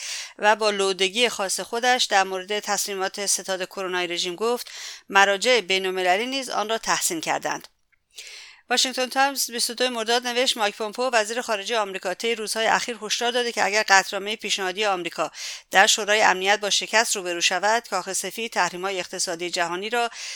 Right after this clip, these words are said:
که در دوران اوباما لغو شده بود، با وجود خروج آمریکا از برجام دوباره به اجرا خواهد گذاشت. شورای همکاری خلیج فارس حمایت قوی خود را از تلاش‌های آمریکا برای تمدید تحریم‌ها علیه رژیم ایران ابراز داشته است.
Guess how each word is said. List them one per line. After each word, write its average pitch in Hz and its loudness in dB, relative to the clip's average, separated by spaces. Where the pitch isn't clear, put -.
که 214 2
در 190 8
دوران 190 -2
اوباما 190 0
لغو 185 4
شده 175 -2
بود، 233 -6
با 190 0
وجود 226 -4
خروج 185 -6
آمریکا 170 0
از 165 0
برجام 202 6
دوباره 196 2
به 226 4
اجرا 170 0
خواهد 156 0
گذاشت. 156 -2
شورای 202 4
همکاری 196 2
خلیج 185 0
فارس 220 -4
حمایت 185 -4
قوی 185 0
خود 214 -6
را 214 0
از 190 4
تلاش‌های 180 -2
آمریکا 175 -2
برای 185 0
تمدید 190 -2
تحریم‌ها 190 -2
علیه 175 0
رژیم 165 -4
ایران 165 -2
ابراز 160 -4
داشته 160 -2
است. - -4